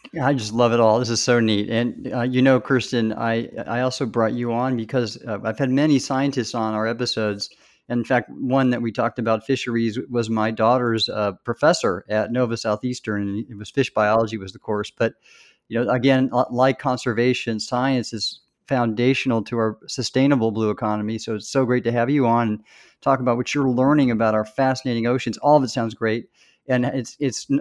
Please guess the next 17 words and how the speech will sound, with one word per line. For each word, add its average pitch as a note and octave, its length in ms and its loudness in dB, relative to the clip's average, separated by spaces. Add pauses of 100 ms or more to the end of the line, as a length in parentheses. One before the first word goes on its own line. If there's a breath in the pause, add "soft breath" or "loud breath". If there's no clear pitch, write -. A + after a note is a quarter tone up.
wonderful. C#3 380 2
There's A#2+ 200 -2
so C#3 100 -2
many B2 140 0
connections C3 500 -4
between A#2+ 520 0
you B2+ 220 4
and B2 120 0
our A2+ 160 0
other A#2+ 220 0
guests, C3 380 0
like B2 220 0
Stephanie, A#2 480 -2
talking B2 340 -4
about A#2 360 0
island-like B2 480 0
habitats, B2 720 -2